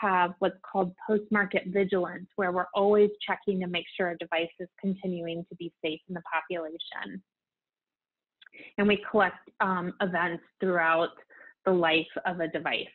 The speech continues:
Okay, so I wanted to talk, um, a little bit, and I hope that there will be some questions about clinical research in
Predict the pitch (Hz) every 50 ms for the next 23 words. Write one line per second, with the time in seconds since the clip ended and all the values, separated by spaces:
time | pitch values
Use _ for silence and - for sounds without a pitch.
0 | _ _ _ _ _ _ _ _ _ - - _ _ _ _ _ _ _ _ _
1 | - - _ _ _ _ _ _ - - - 254 254 254 254 220 170 135 - -
2 | - _ _ _ _ _ - - - - - _ - 262 254 247 254 269 285 320
3 | 349 330 359 330 330 - - 262 226 226 220 - - - - - - 226 214 202
4 | 208 208 - 226 214 220 220 226 226 208 226 226 220 214 214 - - 196 196 196
5 | 190 196 190 - 226 220 214 - - - 208 196 190 190 - - 202 208 202 202
6 | 202 190 196 208 202 - 220 208 196 - - 202 190 - - - 196 185 185 185
7 | - - - 185 180 180 180 170 170 - - 202 196 190 190 - 208 196 185 180
8 | 180 175 - 196 185 180 - 196 185